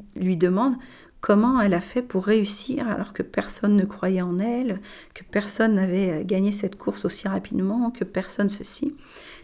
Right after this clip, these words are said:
Et au moment où il, où il lui demande tout ça, la grenouille le regarde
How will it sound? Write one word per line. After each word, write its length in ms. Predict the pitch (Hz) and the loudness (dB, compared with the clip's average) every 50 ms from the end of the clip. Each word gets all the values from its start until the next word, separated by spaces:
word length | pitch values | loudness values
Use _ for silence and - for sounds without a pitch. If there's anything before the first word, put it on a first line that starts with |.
| - - | -4 0
Et 140 | 190 185 | 0 4
au 40 | 180 | 4
moment 300 | 190 202 208 233 254 254 | 6 6 6 6 6 6
où 40 | 220 | 4
il, 340 | 214 196 190 185 - - 196 | 4 4 4 2 2 2 4
où 120 | 196 190 | 4 4
il 180 | 196 185 185 180 | 4 2 2 2
lui 60 | 190 | 2
demande 260 | 190 190 214 240 233 | 4 4 4 4 2
tout 120 | - - 196 | 2 -2 -6
ça, 340 | - - - 214 285 330 - - - - _ _ - _ _ _ - - _ _ _ _ - - - - | -8 -4 -4 -4 -4 -4 -6 -14 -20 -20 _ _ -20 _ _ _ -20 -20 _ _ _ _ -20 -14 -6 -2
la 140 | 190 202 | 0 0
grenouille 420 | 196 190 185 190 202 208 220 226 214 | 2 2 2 4 4 4 4 4 2
le 80 | 185 | 2
regarde 480 | 196 196 190 - - - - 254 277 262 | 0 -2 -2 -2 0 2 4 4 4 4